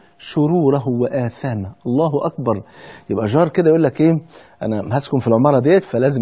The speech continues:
أول ما أسكن كده يعني إيه، أذبح القطة وأوريهم إيه، العين الحمراء من أولها عشان يعملوا لي حساب. ال-، الباشا داخل والباشا خارج، واخد بالك؟ فأول ما أخش الكل يتخض، اللي واقف يقعد واللي قاعد ينام واللي نايم يقوم،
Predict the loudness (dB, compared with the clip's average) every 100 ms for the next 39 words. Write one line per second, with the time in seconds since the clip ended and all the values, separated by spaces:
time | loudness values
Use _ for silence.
0 | 4 4 6 2 0 -2 -4 -2 0 2
1 | 2 0 0 0 -2 -2 0 0 4 2
2 | 2 0 0 2 2 2 4 4 4 4
3 | 4 2 2 2 4 4 6 6 4 -6
4 | -8 -2 2 4 4 4 4 2 4 4
5 | 4 -2 -20 _ -6 -4 -2 -2 0 2
6 | 4 4 4 2 2 2 2 0 -2 2
7 | 4 4 2 -2 0 2 2 0 -8 -20
8 | 2 6 6 6 4 2 0 2 4 4
9 | 4 0 0 -8 _ _ _ 0 2 4
10 | 4 6 6 6 6 6 6 6 4 2
11 | 4 4 4 4 6 6 4 4 4 4
12 | 4 4 6 6